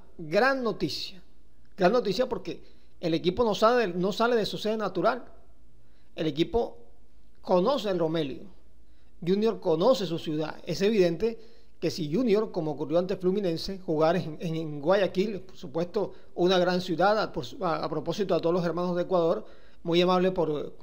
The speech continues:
mm, acoger al Junior de esa forma, pero esa no es la sede del equipo. Podría tener el mismo clima, podría tener la misma humedad, pero no es lo mismo jugar en tu casa que en otra ciudad, a pesar de que tenga similares condiciones climatológicas.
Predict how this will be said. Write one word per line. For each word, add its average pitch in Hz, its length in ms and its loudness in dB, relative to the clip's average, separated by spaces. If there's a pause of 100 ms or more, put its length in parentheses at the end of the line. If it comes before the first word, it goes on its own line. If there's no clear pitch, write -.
mm, 151 300 -10
acoger 180 440 2
al 170 160 2
Junior 180 240 4
de 156 100 2
esa 160 160 -2
forma, 180 380 0 (380)
pero 180 400 4
esa 185 220 -2
no 175 100 0
es 196 80 2
la 208 140 2
sede 254 240 2
del 156 120 0
equipo. - 380 -10 (1040)
Podría 175 380 6
tener 214 240 4
el 202 100 4
mismo 180 300 2
clima, 226 400 -2 (580)
podría 220 400 6
tener 190 240 2
la 185 140 4
misma 175 240 2
humedad, 165 600 2 (460)
pero 170 400 0
no 151 180 -6
es 131 60 -4
lo 165 100 2
mismo 170 240 2
jugar 185 300 4
en 151 160 -6
tu - 160 -8
casa 220 460 0
que 151 180 -2
en 147 80 -6
otra 151 240 -2
ciudad, 185 380 0
a 185 120 -2
pesar 156 260 -6
de 185 120 -2
que 180 80 -4
tenga 175 420 -4 (300)
similares 151 460 -4
condiciones 160 480 -4
climatológicas. 151 1120 -4